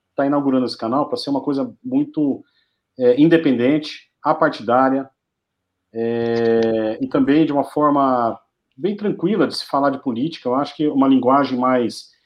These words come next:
menos acadêmica, uma linguagem mais, assim, popular, né? E, e a ideia é estarmos toda sexta-feira, a partir das dezoito horas, aqui nesse espaço, eu, o André e o Leandro,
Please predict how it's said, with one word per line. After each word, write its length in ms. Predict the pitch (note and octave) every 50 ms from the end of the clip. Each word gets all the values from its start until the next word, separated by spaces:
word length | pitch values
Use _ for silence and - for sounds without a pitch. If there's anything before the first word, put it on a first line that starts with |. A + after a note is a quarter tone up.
| _ _ _
menos 320 | A2 A#2 C#3 D#3 E3 C#3 D3
acadêmica, 680 | C#3+ C#3+ D3 A#2+ A2 A#2+ C#3 E3+ F3 D3 C3 - B2
uma 100 | A#2+ B2+
linguagem 460 | B2+ C3 B2 B2 C3 C#3 C3+ C3 C3
mais, 360 | B2 B2+ B2+ B2+ B2+ B2 A2+ A2+
assim, 480 | A2+ - - - C3+ C3 B2+ A#2+ A2+ G#2
popular, 640 | - - C3 C3 C#3 B2+ A2+ A#2+ C3 D3+ D#3+ D#3+ - _ _ _ _ _ _ _ _ _ _ _ _ _ _ _ _ _ _ _ _ _
né? 400 | A#2 A#2 B2 C3+ C#3+ C#3+ C#3 - -
E, 1000 | C3 B2 B2 B2 B2 A#2+ A#2+ A#2+ A#2+ A#2+ A#2 A#2 A#2 A2+ A2+ A2 G#2+ A2+ A2 - _
e 80 | - B2+
a 120 | C3 C#3 C#3+
ideia 520 | C#3+ C#3 C3+ C#3 E3 F#3+ F3 C#3+ B2 A#2+
é 460 | B2+ B2+ B2+ C3 C3 C3+ C#3+ D3+ D3 -
estarmos 380 | - - - C#3+ C#3 C3+ C3
toda 180 | - E3+ E3 D#3+
sexta-feira, 580 | D#3+ - - - D3+ C#3 - - C3 C#3+ D#3 C#3+
a 20 |
partir 280 | D3 C3 A#2+ - - C3
das 120 | C3 A#2+
dezoito 380 | A#2 A2+ - C3 B2+ B2+ B2+ A#2
horas, 600 | A#2+ B2 C#3 D#3+ F3 E3 - - - - _ _ _ _ _ _ _ _ _ _ _ _ _ _ _ _ _ _ _ _ _ _
aqui 200 | A2+ - - A#2+
nesse 160 | B2 A#2+ -
espaço, 500 | - - - B2+ C#3 D#3 D3+ - - - _
eu, 500 | C3+ B2+ D3+ E3 E3+ D#3+ C#3 A2 G#2 - -
o 140 | B2+ B2 B2
André 520 | A#2+ A2+ A#2+ B2 B2+ B2+ B2 A#2+ A#2 - -
e 80 | B2 A#2
o 40 | A#2+
Leandro, 480 | C3+ C#3+ C#3 C#3+ D#3 E3 E3+ - -